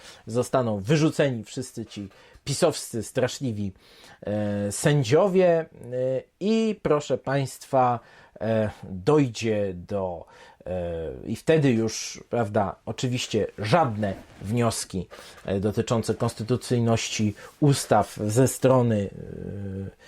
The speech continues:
e, ze strony prezydenta czy mniejszości pisowskiej w Sejmie nie będą uwzględniane.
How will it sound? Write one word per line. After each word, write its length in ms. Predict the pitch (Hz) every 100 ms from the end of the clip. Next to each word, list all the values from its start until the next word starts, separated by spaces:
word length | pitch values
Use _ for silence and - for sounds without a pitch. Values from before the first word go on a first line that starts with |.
| - - 107
e, 80 |
ze 220 | 107 104 120
strony 960 | - - 120 117 113 110 107 104 101 98 101 104
prezydenta 640 | - 135 135 151 156 120 107
czy 160 | -
mniejszości 720 | 104 113 113 - 113 - 107 98
pisowskiej 680 | - 98 107 104 - 101 95 - - -
w 80 | -
Sejmie 460 | - 113 101 95 - - _ -
nie 400 | 98 120 160 254
będą 340 | 269 254 240
uwzględniane. 1160 | 233 233 220 214 226 214 208 214 196 185 165